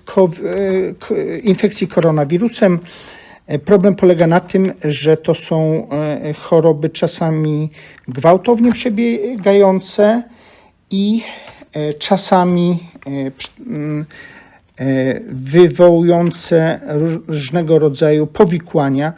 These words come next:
które mogą być groźne dla zdrowia, a nawet dla, e, dla życia. Dlatego,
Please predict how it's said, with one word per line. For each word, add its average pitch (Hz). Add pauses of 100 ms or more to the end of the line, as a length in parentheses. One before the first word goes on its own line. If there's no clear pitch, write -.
(300)
które 160
mogą 156
być 135
groźne 185
dla 180
zdrowia, 147
a 151
nawet 147
dla, 160
e, 156
dla 160
życia. - (580)
Dlatego, 156